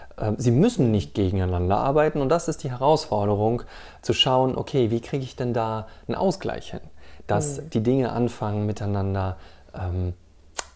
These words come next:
Speaker 1: ja, nicht gegeneinander zu arbeiten, sondern Frieden zu schließen, vielleicht Best Buddies werden. Oder auch ein Widerspruch, der sehr oft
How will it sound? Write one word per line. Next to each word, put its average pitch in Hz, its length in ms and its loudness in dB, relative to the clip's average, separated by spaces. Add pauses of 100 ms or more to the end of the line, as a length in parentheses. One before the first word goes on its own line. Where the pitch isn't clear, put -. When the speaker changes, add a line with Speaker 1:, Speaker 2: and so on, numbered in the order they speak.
(180)
Speaker 1:
ja, 113 420 -2 (800)
nicht 143 340 2
gegeneinander 139 680 4
zu 143 100 -2
arbeiten, 143 480 0
sondern 135 480 -2
Frieden 202 300 -2
zu 101 100 -10
schließen, 107 340 -4
vielleicht 123 280 -4
Best 123 180 -8
Buddies 101 340 -6
werden. - 300 -10 (340)
Oder 120 280 4
auch 139 180 8
ein 131 140 2
Widerspruch, 123 480 2
der 110 240 -2
sehr 117 380 2
oft - 320 -6